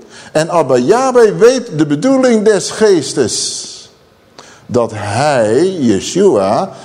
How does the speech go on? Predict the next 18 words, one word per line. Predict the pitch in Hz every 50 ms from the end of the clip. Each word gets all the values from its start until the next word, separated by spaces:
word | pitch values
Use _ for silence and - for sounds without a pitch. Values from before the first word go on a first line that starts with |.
| - -
namelijk | - 101 113 151 147 123 113 107 110 113 127 117
naar | 117 110 107 101
de | 104 101
wil | 101 123 185 202 185 175 147
van | 110 110 110 104 95
God | 98 - 190 196 156 - -
voor | - - - 113 104
heiligen | 95 117 170 214 202 160 107 - - -
pleit. | - 220 247 254 254 233 170 - - - - - - - _ _ _ _ _ _ _ _ _ _ _ _ _ _ _ _ _ _ - _ _
Kijk | - 240 240 240
eens | 226 190 196
aan. | - 90 78 - - - - - - - -
God | _ - 262 247 -
weet | - 294 285 -
dat. | - 87 76 - - - - - - _ _ _ _ _ _ _ _ _ _ _ _ _ _ _
Als | - - 92 -
wij | 107 - 170 208
bidden, | - 247 247 254 262 254 226